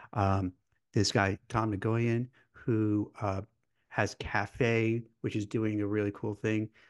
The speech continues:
so that for going back into the office, they're having a kind of a SaaS program for companies so that it makes people wanna come back and give them reasons to come back to the office. So I'm,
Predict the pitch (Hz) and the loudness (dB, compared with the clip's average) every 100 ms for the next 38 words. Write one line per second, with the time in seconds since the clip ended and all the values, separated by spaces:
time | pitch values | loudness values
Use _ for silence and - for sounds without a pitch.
0 | _ - 110 104 98 - - 107 - 117 | _ -8 -4 -2 -2 -6 -8 -4 2 4
1 | 123 117 113 110 113 104 104 113 131 123 | 4 4 4 4 0 0 2 4 2 2
2 | 113 104 98 - _ _ _ _ _ 113 | 0 0 -4 -16 _ _ _ _ _ 0
3 | 104 - 110 110 107 - - 117 98 - | 0 2 0 0 -6 -12 -10 -4 -4 -2
4 | 107 95 - - 110 110 - - 123 120 | 0 0 0 2 2 2 -2 0 2 2
5 | 104 104 135 139 127 107 95 95 - - | -2 -2 0 0 0 0 -2 -4 -10 -20
6 | _ - 113 104 98 - - 120 113 - | _ -6 -2 2 0 -2 -4 -2 -2 -4
7 | - 131 113 107 - _ _ _ _ _ | -8 -2 -2 -2 -8 _ _ _ _ _
8 | 123 117 147 151 127 104 92 73 - 110 | 0 6 8 8 6 2 0 -2 -6 -6
9 | 110 117 107 117 135 131 98 107 104 101 | -2 0 2 6 6 4 0 -2 0 0
10 | 95 110 98 92 87 98 90 - - _ | 0 -2 0 0 -4 -6 -8 -14 -20 _
11 | _ _ - - 113 110 - - 120 117 | _ _ -4 2 2 2 0 0 0 0